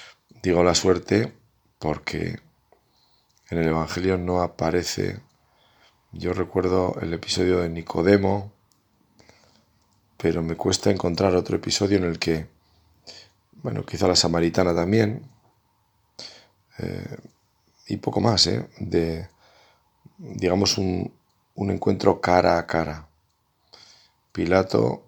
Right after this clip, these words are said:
en medio de, de la pasión, aparece en ese encuentro con Jesús.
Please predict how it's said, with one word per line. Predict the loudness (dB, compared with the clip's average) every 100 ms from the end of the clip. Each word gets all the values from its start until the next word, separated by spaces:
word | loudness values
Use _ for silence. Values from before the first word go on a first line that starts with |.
| _
en | -8 -4
medio | -2 0 0
de, | 0 0 -2 -8 _ _ _ _ _ _ _
de | -4 -2
la | -2
pasión, | -2 -2 0 0
aparece | 0 0 0 -2 -4 -6 -14 _ _ _ _ _ -20 -20 _ _ _ _ _
en | -6
ese | -2 0
encuentro | -2 -4 -4 -4
con | -4 -4
Jesús. | -4 -2 -2 -2